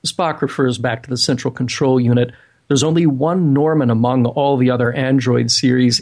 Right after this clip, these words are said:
He's the one in control, and Kirk posits that they need to, oh gosh, here we go, use some kind of word jujitsu to make his circuits melt.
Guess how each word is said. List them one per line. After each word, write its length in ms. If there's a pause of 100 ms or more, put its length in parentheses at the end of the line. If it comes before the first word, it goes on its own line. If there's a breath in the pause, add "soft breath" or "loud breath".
He's 460
the 100
one 200
in 160
control, 600 (300 loud breath)
and 160
Kirk 300
posits 580
that 160
they 140
need 300
to, 340 (760 loud breath)
oh 160
gosh, 380
here 120
we 100
go, 340 (420)
use 180
some 220
kind 300
of 160
word 360
jujitsu 840
to 320
make 280
his 260
circuits 420
melt. 380